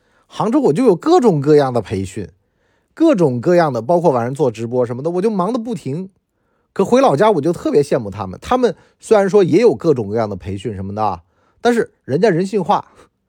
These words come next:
他知道下班不打扰你。他，杭州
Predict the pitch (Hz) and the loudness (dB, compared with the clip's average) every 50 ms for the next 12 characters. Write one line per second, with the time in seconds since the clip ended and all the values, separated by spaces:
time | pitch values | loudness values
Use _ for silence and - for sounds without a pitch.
0 | _ _ _ _ _ - 196 190 240 262 247 214 - - 247 208 190 220 220 202 | _ _ _ _ _ -6 -4 -4 0 2 2 2 2 2 2 4 4 2 0 0
1 | 202 185 151 127 139 147 135 131 131 123 95 - - - 214 214 196 _ _ _ | -2 -2 -2 0 2 2 2 2 0 -2 -8 -8 -6 -6 -6 -6 -8 _ _ _
2 | _ _ _ _ _ _ _ _ _ _ _ - - 180 220 254 277 277 269 190 | _ _ _ _ _ _ _ _ _ _ _ -4 -2 0 0 0 0 0 -2 -4